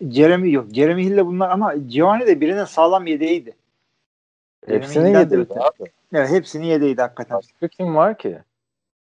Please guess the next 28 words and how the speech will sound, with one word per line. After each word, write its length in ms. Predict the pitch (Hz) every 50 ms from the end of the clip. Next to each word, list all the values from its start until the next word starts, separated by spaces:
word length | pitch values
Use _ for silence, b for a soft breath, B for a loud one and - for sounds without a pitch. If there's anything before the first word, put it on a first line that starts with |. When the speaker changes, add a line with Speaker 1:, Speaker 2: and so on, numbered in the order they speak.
| _ _ -
Speaker 1:
Ya 160 | 117 117 113
başka 240 | 117 131 117 - 185
kimse 200 | 202 202 185 214
ama 260 | 190 202 226 202 151
draft 280 | 147 170 185 190 - -
edildikleri 520 | 208 185 196 202 190 185 _ - 214 208
sene 220 | 185 - 208 220 196
şeyle 280 | - 190 190 190 190
beraber 360 | 185 180 180 180 185 196 175 143
draft 240 | 139 131 120 -
edildiler. 400 | 131 110 110 117 117 117 113 113
Başka 240 | 131 135 - - 175
bir 60 | 160 156
running 160 | 151 151 143
back'le 220 | 156 - - 151
beraber 280 | 147 147 147 151 147 123
draft 220 | 123 123 - -
edildiler. 320 | 127 117 - 170 214 226 - - _ _ _
Ve 120 | 147 160 180
bu 100 | 233 226
running 200 | 214 196 190 185
back'in 200 | 196 - 233 196
Super 320 | - 214 190 185 208 196
Bowl 160 | 196 202 190
yüzüğü 240 | 185 180 165 185 190
var. 160 | 214 226 185 - _ _ _ _
Kimdir 400 | - - 311 285 208 160 139 120
bu? 140 | 120 113